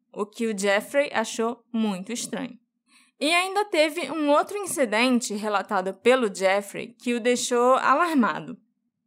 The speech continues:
Em certa ocasião, o Victor pegou o celular pra mostrar uma suposta mensagem ameaçadora que ele tinha recebido pro Jeffrey. Nessa mensagem, tinha uma foto do Natal do ano anterior,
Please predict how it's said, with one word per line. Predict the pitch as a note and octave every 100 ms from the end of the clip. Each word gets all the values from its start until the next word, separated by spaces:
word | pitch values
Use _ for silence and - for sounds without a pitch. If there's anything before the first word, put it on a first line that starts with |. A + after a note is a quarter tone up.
| _ -
Em | F4
certa | G#4 D4+ B3 D4+
ocasião, | - F#3 A#3 A3+ G#3 A#3+ _ _ - _
o | -
Victor | C#4+ E4 F4 F#4 C#4+
pegou | - F4 C#4+ C#4+
o |
celular | C#4 B3 B3+ C4+ C4 C4+ A#3+ A3+
pra | - D#4
mostrar | D#4 D#4+ D#4+ - C#4 C#4 -
uma | C4 C4+
suposta | C#4 D#4 D4 D4+ E4+ - F#4+ F#4 -
mensagem | - D#4+ F#4 F#4+ - F4 E4 D#4+ D4+ D#4
ameaçadora | G#4+ G#4 F#4+ - D#4 A#3+ G#3+ A3 A#3+
que | A#3+
ele | A#3+ A#3
tinha | A3+ - F3
recebido | G3+ F#3+ - F#3+ A#3+ C#4+ G3 E3 - _
pro | - A4+ D4
Jeffrey. | A#3 G3+ G3+ E3 C#3+ _ _ _ _ _ - - _ _
Nessa | D4 F#4+ G4+
mensagem, | B3+ G#3+ C4+ A#3+ G3+ F3 E3 A3
tinha | - - A#3+
uma | B3 C#4
foto | C#4+ - A#3 A#3+ B3+
do | A#3+
Natal | C4+ E4 - B3+ B3+
do | B3+
ano | B3 A3 A#3
anterior, | A3+ B3+ D4 A3 E3 -